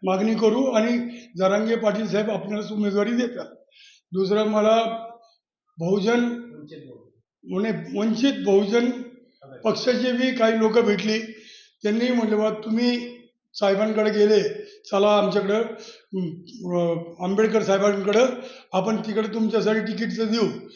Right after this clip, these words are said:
Speaker 1: तिसरं महत्त्वाचं म्हणजे आपलं बहुजन पक्ष आहे ना, ते मायावती हत्तीची निशाणी, मला तिथून मी ऑफर होती महाराष्ट्र प्रदेशकडून का, "बादशाहभाई तुम्ही थांबत असाल तर आपण देऊ."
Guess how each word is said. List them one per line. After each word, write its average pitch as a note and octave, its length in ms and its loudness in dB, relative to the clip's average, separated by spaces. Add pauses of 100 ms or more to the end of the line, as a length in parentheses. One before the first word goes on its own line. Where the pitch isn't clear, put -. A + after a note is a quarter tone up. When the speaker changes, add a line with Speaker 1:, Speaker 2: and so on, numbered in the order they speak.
(260)
Speaker 1:
तिसरं A#3 320 2
महत्त्वाचं A3 500 2
म्हणजे A3+ 400 4 (580)
आपलं G#3+ 680 0
बहुजन A#3 580 2 (1160)
पक्ष - 280 -2
आहे A#3+ 80 2
ना, A#3+ 120 2
ते G3 500 2 (100)
मायावती A3 460 4 (960)
हत्तीची A3+ 360 -2
निशाणी, G#3+ 400 2 (680)
मला A3 140 0
तिथून A#3+ 340 0
मी C4+ 240 6 (160)
ऑफर G3 260 2
होती G#3+ 220 0
महाराष्ट्र F#3+ 420 0
प्रदेशकडून G3+ 760 -2
का, - 340 -12
"बादशाहभाई G#3+ 400 4
तुम्ही A3 260 -2
थांबत G3+ 280 2
असाल G3+ 300 -2
तर G#3+ 40 -2
आपण G#3 320 2
देऊ." B3 160 0